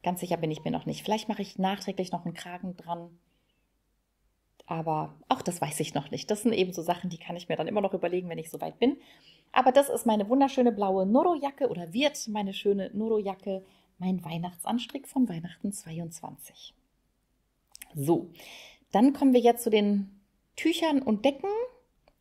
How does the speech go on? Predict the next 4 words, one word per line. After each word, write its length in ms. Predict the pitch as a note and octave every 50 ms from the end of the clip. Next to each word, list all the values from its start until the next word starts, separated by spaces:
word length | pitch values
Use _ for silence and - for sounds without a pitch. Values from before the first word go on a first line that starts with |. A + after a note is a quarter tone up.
| -
ähm, 640 | - D4+ D4+ D#4 D#4 E4 E4 D#4+ E4 E4 E4 E4+ F4 E4+ _ _ _ _ _ _ _ _ _ _ _ _ _ -
Teil 520 | - - - - B3+ B3+ C4 C#4+ D#4 E4
des 220 | E4 C#4+ C#4 - -
Podcasts. 680 | - - - - - - - D4 D#4 F4+ A4+ - -